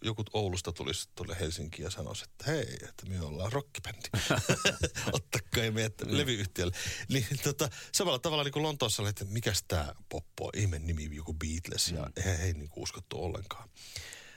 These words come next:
Mutta se, mitenkä se levytyssopimus tuli taas, niin se tuli heidän biisiensä kautta. Sitähän monesti kerrotaan, että George Martin, äh, EMI-yhtiön, äh, tai Parlophone-yhtiön, äh, tuottaja olisi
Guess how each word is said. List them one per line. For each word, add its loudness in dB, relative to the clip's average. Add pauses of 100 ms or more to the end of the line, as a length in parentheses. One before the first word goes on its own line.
(160)
Mutta 2
se, 4 (480)
mitenkä 0
se 4
levytyssopimus 2
tuli 0 (180)
taas, 2
niin 2
se 2
tuli 0
heidän 2
biisiensä 0
kautta. -10 (680)
Sitähän 2
monesti 2
kerrotaan, 2
että -2
George 2
Martin, 0 (280)
äh, -6 (260)
EMI-yhtiön, -2 (580)
äh, 0 (440)
tai 2
Parlophone-yhtiön, 0
äh, -4
tuottaja 0
olisi 0